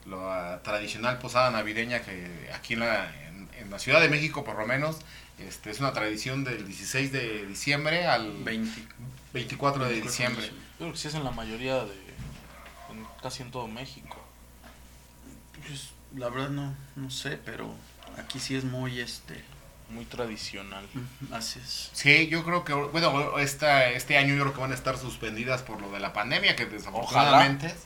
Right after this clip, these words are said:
Speaker 3: ojalá estén suspendidas.
Speaker 1: Sí, ojalá nadie haga, este, todos, este, se queden, o lo hagan nada más en, en, en la familia, en su casa, nada más en poquitos, para que no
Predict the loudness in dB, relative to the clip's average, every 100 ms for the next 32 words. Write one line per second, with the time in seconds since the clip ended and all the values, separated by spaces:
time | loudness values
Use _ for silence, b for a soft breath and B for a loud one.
0 | -14 -10 -4 2 2 2 -6 -6 -8 -8
1 | -6 2 8 12 12 12 12 8 8 6
2 | 8 6 4 2 -2 -4 -4 -2 -2 -2
3 | -6 -8 -10 -10 -8 -2 0 0 -4 -12
4 | B B B -10 -6 -6 -8 2 8 10
5 | 12 10 8 6 4 -2 -4 -8 -6 -6
6 | -8 -14 -14 -8 -2 2 6 8 8 6
7 | 2 -6 8 8 10 8 6 4 2 -2
8 | -4 -6 -6 -4 -2 -2 -2 -2 -2 -6
9 | -10 -8 -8 -10